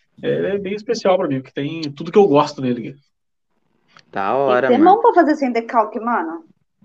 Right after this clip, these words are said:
Speaker 1: Tem, o cara é bom, o cara
Speaker 3: Tem
Speaker 1: é
Speaker 3: que
Speaker 1: liso.
Speaker 3: ser bom.
Speaker 1: Passei as ideias pra ele, ele foi fazendo, olhando assim, pô, tá bom, faz um negocinho aqui, não sei o quê. Aí foi mudando, aí foi só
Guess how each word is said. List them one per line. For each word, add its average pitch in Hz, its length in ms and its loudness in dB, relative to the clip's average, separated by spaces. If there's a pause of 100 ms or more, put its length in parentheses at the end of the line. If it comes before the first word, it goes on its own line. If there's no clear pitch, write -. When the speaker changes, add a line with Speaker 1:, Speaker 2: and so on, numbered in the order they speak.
(240)
Speaker 1:
Tem, 123 220 0
o - 40 -12
cara 131 140 2
é - 20 4
bom, 123 160 -2
o - 120 -20
cara 185 180 2
Speaker 3:
Tem 120 60 0
Speaker 1:
é - 20 -4
Speaker 3:
que 127 60 -6 (120)
Speaker 1:
liso. - 160 -2
Speaker 3:
ser - 100 -8 (140)
bom. 285 600 4 (840)
Speaker 1:
Passei 143 260 0
as 151 60 2
ideias 143 320 4
pra 131 120 0
ele, 165 280 2
ele 180 80 -10
foi 175 120 -4
fazendo, 175 840 0
olhando 156 420 0
assim, 202 360 -8
pô, 226 380 -4
tá 165 100 -4
bom, 190 400 -4
faz 208 180 4
um 214 40 -8
negocinho 185 360 -4
aqui, 214 300 -10
não - 100 -12
sei 208 80 -6
o - 40 -10
quê. - 180 -4 (460)
Aí 131 100 -8
foi 147 180 -6
mudando, 165 720 -2 (600)
aí 139 220 -6
foi 156 200 -2
só 190 320 -2